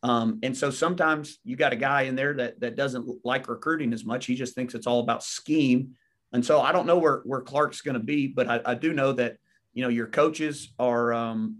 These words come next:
the people that are, you know, building relationships that know these kids. Um, they can definitely help you, uh, and they can hurt you. You know, I, I know other high school coaches that have looked at colleges and said, "You're not allowed in our doors anymore."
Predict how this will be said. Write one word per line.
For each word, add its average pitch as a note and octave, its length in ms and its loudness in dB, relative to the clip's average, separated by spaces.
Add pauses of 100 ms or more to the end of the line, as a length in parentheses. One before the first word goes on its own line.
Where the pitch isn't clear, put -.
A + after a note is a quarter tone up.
the B2+ 60 -12
people C3+ 320 0
that B2 100 4
are, A2+ 240 -2 (220)
you A#2+ 80 -6
know, G#2+ 80 -6
building C#3 340 4
relationships C3 600 0
that B2 100 -4
know B2+ 160 2
these B2 220 0
kids. A#2 500 -2 (400)
Um, A2 440 -4 (180)
they B2 120 2
can B2+ 200 0
definitely C3 640 2
help C#3+ 340 2
you, D#3 300 0 (260)
uh, A#2 240 2
and A#2 120 2
they D3+ 100 2
can C3 160 -2
hurt D3 300 -2
you. - 120 -10 (100)
You G#2+ 120 -10
know, A2 100 -6
I, A#2+ 220 -2
I - 20 0
know C#3 400 2
other B2 380 -4
high C3 160 -4
school C3+ 200 -6
coaches A#2+ 460 0
that A#2 160 0
have A2 160 -4 (300)
looked C3 240 2
at B2 120 4
colleges B2+ 480 2
and A#2+ 100 -4
said, A#2 200 -4
"You're B2 140 2
not B2 180 4
allowed B2 320 2
in A#2 80 0
our A2+ 140 -4
doors B2+ 360 -4
anymore." A2+ 460 -2